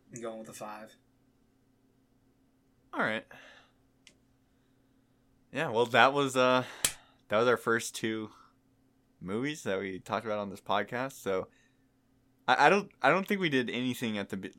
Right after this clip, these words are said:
Speaker 2: I don't think we explained at <laughs> all in the beginning, like, how this will work. But y-, you know how me and Trevor used to do it is, uh, basically at the end of each episode we'd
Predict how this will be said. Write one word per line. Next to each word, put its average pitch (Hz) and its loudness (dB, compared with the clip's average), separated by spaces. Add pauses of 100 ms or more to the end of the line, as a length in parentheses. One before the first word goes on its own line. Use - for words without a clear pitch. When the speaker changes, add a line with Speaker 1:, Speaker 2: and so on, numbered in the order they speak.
Speaker 2:
I 120 4
don't 180 0
think 170 0
we 135 2
explained 117 0
at 107 4
<laughs> - 0
all 226 10
in 208 6
the 175 -2
beginning, 139 -2
like, 120 -2 (1000)
how 120 4
this 117 -4
will 107 -4
work. 110 -2
But 95 0
y-, 120 -8
you 240 -10
know 240 0
how 151 4
me 165 -4
and 139 -2
Trevor 135 0
used 113 -4
to 107 -8
do 92 -6
it 110 -4
is, 92 -8
uh, 90 -6 (600)
basically 107 -2
at 98 -4
the - -12
end 104 -6
of 90 -6
each - -12
episode 95 -6
we'd 95 -8